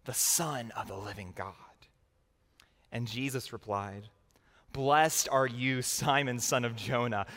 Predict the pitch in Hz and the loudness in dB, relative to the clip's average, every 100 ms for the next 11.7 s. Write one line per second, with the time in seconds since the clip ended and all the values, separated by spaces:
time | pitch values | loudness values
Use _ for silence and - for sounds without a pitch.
0 | - 170 143 208 208 170 147 175 160 143 | -8 -2 10 10 10 0 6 6 6 2
1 | 160 160 - 143 147 139 135 - 151 147 | 2 2 2 -2 4 6 4 2 2 2
2 | - 135 127 151 139 120 - - - _ | -2 -4 2 2 2 0 -10 -20 -20 _
3 | - 147 143 139 139 156 156 147 143 127 | 2 4 2 0 -4 -2 -2 0 0 0
4 | 120 156 143 131 107 107 - _ _ - | 0 0 0 -2 -6 -14 -20 _ _ -6
5 | 175 160 180 190 202 180 160 151 135 139 | -2 4 4 4 2 2 4 4 4 4
6 | 185 160 135 - - 170 101 90 92 - | 6 8 6 2 0 0 0 -6 -10 -18
7 | - 139 - 160 180 202 180 170 165 143 | -6 -6 0 6 8 8 6 4 4 -2
8 | 120 123 98 - - - - 143 147 143 | 2 4 4 -2 -18 -18 2 6 6 4
9 | 123 160 160 151 143 135 - 135 113 - | 4 6 6 6 4 2 2 0 0 -2
10 | - - 147 139 123 123 156 156 - - | -12 -2 0 0 -2 4 4 4 0 -2
11 | 135 120 - 139 127 101 101 | -2 -4 -2 4 4 4 -4